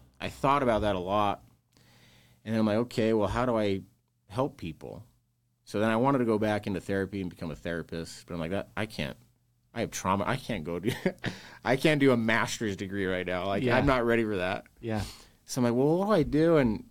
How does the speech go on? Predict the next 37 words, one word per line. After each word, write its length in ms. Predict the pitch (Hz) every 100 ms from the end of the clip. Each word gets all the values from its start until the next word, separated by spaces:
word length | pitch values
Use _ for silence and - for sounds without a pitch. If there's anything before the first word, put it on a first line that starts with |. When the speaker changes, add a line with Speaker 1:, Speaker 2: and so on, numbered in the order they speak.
| -
Speaker 1:
and 360 | 110 104 110
so 120 | -
I'm 60 | 107
like, 100 | 104
"Well, 180 | 127 156
what 160 | 147
if 140 | 240 233
I 80 | 214
start 280 | - 151 139
a 20 |
podcast 840 | - 107 151 - 78 95 127 - -
and 100 | 107
just 160 | 98 _ -
talk 220 | 104 113
about 180 | 120 110
my 100 | 104
story 420 | - 101 107 135
and 120 | 113
just 240 | 110 101
talk 260 | - 92 90
about 300 | 98 101 117
it, 120 | 151
and 140 | 110 113
then 300 | 113 110 107 -
we'll 100 | 107
see 200 | - 131
what 100 | 76
happens." 640 | 92 120 - 80 85 -
And 220 | - 92 95
then 460 | 104 104 101 92 - _ _ _ _ _ _ _ _ _
here 180 | 104 98
I 80 |
am 280 | 101 101 98
in 160 | 90 92
your 100 | 90
studio 400 | - 107 90 78
today. 300 | 73 69